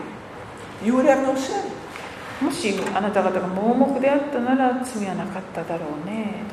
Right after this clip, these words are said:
Speaker 1: Meaning, if you were to say, "You know, I, I don't really know.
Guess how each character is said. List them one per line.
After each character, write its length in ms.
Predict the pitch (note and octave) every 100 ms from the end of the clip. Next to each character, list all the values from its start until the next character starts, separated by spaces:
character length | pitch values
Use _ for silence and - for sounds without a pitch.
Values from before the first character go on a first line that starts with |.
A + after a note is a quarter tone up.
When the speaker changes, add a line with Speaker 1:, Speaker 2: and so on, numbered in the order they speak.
| F#3
Speaker 1:
Meaning, 500 | A#3+ D4 F#3+ - - - - - - -
if 380 | - D#4+ - C#4+
you 80 | B3+
were 220 | A#3+ A3
to 40 | G3
say, 440 | - F3+ E3 E3 - - -
"You 80 | A3
know, 300 | A#3+ A#3+ A3+
I, 280 | - - G#3+
I 20 |
don't 200 | B3 A3
really 320 | A3 A3 A3
know. 320 | A3+ C4 C4